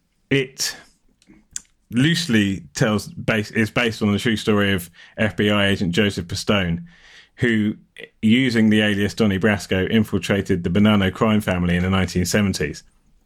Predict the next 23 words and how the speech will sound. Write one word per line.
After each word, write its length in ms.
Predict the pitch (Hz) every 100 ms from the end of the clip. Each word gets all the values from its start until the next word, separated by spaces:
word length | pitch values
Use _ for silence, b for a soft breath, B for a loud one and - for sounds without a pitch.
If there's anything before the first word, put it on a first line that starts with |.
| _ _ _ _ - - _ -
It 140 | 110
follows, 640 | - 123 117 107 104 98 - _ _ _ -
uh, 400 | 92 92 90 -
and 140 | 95
tells 200 | 101 101
the 60 | 95
story 200 | 104 92
of 80 | 92
how 260 | 107 98
he 140 | 95 90
did 220 | 113 101
it, 180 | 95 - _ b b b b
focuses 600 | - 117 110 104 95 90
on 460 | 95 92 90 87 -
his 260 | 101 101 90
relationships 840 | 92 95 87 87 95 - - - - _ _ _ _ _
inside 600 | 104 98 92 104 92 90
and 120 | 90
outside 600 | 101 95 - 95 90 90 - _
of 140 | 98 85
the 60 |
mob, 340 | 87 95 98 - b b b b b -
and 480 | 95 98 95 92